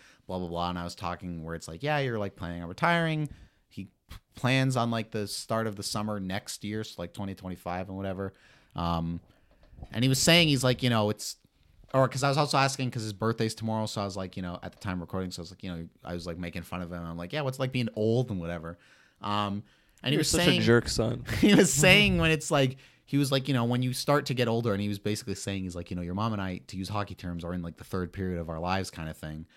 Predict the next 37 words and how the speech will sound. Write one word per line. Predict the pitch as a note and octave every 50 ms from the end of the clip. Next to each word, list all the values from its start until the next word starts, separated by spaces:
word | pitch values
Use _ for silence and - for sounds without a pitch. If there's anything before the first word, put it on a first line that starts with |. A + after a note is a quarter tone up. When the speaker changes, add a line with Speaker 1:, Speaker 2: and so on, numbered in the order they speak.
| _ _ _ _ _ -
Speaker 1:
Um, | - F2+ F2+ F2 E2+ E2+ E2+ F2 - _ _ _ _ _ _
but | - A2+
he | A#2
was | A#2+ -
saying, | - - D3 D3 D3 C#3+ C3+
he's | B2 A2+ A2+
like, | A#2 A2 -
"As | B2 B2+ C#3 D3
you | D3 C#3
get | C#3 C3 C3
older, | C3+ A#2 A#2+ C3 C3+ C#3+ C3+
what's | B2 A#2 A2+ -
a | G#2+ -
comforting | - - - B2 B2 - C3+ C3 B2 A2
thought | F#2+ - - - A2 G#2 G#2+ A2+ A#2 - -
is | A2 G2 F#2+
looking | G2 G2 G#2 - - A2+ G#2+ G2
back | F2+ - - F#2+ G2 G#2 G#2+ - - - - _ _ _ _ _ _ -
at | F#2+ G2 -
your | G2+ F#2 F2+
life | E2+ E2 E2+ E2+ F2+ F#2+ G2 - - - - _ _ _ _ _ _ -
and | F#2+ F#2+ F#2
not | F#2+ F#2+ G2 G2+ - - -
having | - G2+ G2+ F#2+ F#2+ G2 F#2+ F#2 E2+ - - -
many | - F#2 F2+ F#2+ G2 F#2
regrets, | F2+ F#2 D#2+ D#2 F2 E2+ E2+ F2 G2 - - - - - - _ _ _ _ -
and | - G2 -
also | F#2+ G2 G#2 - - G#2
knowing | G2 F#2 F#2+ F#2 F#2+ G2+ G2
that | G2 - -
you | F#2+ F#2
spent | - - - - - F2+ F2+ F2+ F#2
the | G2 F2+
time | - - - F#2+ F2+ F2+ F2+ F2+ F2+ F2+ F2+ F2+ F#2 - _ _ _ _ _ _ _ _ _ _ _ _ _ _ -
well." | E2+ D#2+ D#2+ F2+ F2+ F#2 F#2 F2+ F#2+ G2 G#2+ G#2+ - _ _ _ _ - -
And, | F2+ F#2
like, | F2+ F2+ - -